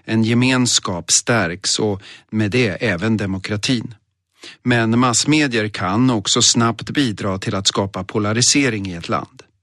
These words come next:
Många människor deltar idag i gemenskaper och sammanslutningar på Facebook, Twitter och Instagram. Man kan fråga sig om sociala medier är bra eller dåliga för demokratin.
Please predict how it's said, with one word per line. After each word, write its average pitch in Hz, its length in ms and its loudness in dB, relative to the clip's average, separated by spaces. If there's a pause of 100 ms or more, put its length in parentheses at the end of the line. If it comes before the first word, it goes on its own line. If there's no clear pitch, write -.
(500)
Många 113 340 4
människor 107 480 0
deltar 98 540 -2
idag 98 380 -2
i 98 40 -6
gemenskaper 95 1120 -2
och - 260 -2
sammanslutningar 98 1040 0
på 117 180 -6
Facebook, 123 800 0 (200)
Twitter 101 400 -2
och 104 180 -4
Instagram. 110 640 0 (640)
Man 113 180 2
kan 110 120 2
fråga 110 320 2
sig 120 260 4
om 104 160 0
sociala 98 520 0
medier 98 440 -2
är 110 140 -4
bra 110 480 -2
eller 113 180 -2
dåliga 117 460 2
för 127 120 0
demokratin. 110 760 0